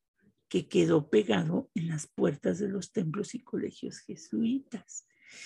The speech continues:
En ese comunicado, en este momento, el virrey marqués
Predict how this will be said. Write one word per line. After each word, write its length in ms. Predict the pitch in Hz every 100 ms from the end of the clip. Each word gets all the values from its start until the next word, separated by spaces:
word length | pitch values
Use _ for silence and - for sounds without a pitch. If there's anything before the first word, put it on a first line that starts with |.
| - - -
En 260 | 202 160 190
ese 260 | 190 262
comunicado, 1080 | 277 277 294 302 294 - 285 226 180 214 320 _ _ _
en 240 | 254 156 170
este 260 | 156 -
momento, 680 | 208 233 247 226 170 208 285 _ _ _ _ -
el 220 | 190 165
virrey 480 | 160 160 165 - 180
marqués 800 | 165 156 - - 180 180 -